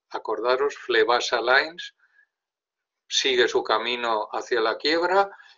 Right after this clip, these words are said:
y se crea Balearia Sociedad Anónima Laboral con los trabajadores, tripulaciones, capitanes,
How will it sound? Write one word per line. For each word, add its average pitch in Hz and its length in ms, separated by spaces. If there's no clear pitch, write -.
y 139 120
se 123 180
crea 143 280
Balearia 113 560
Sociedad 113 400
Anónima 113 460
Laboral 117 460
con 123 220
los 110 160
trabajadores, 110 760
tripulaciones, 120 1040
capitanes, 120 1040